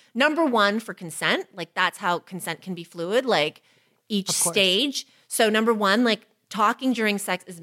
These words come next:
Speaker 1: isn't bad. Dirty talk dur-, during sex isn't bad. So, you know, dirty talk can range from that feels so good to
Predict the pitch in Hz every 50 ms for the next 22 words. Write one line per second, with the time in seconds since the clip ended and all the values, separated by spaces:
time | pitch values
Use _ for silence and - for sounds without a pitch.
0 | - - 175 170 165 160 - 151 143 143 156 196 240 226 202 - - 202 196 196
1 | 240 277 269 269 269 254 262 262 - 277 254 - 220 254 247 247 247 247 247 247
2 | 262 254 247 - - 202 185 190 175 175 - 160 156 156 170 202 247 240 - -
3 | 196 175 160 160 160 151 - _ _ _ _ _ _ _ _ _ _ _ _ -
4 | _ _ _ - 208 196 190 175 170 170 170 165 - 202 196 196 202 185 196 202
5 | 170 170 - 190 175 170 165 165 165 170 - - 170 165 156 156 147 - - -
6 | 180 180 170 - 156 156 165 - 226 226 220 220 220 208 208 - - 185 160 151
7 | 147 139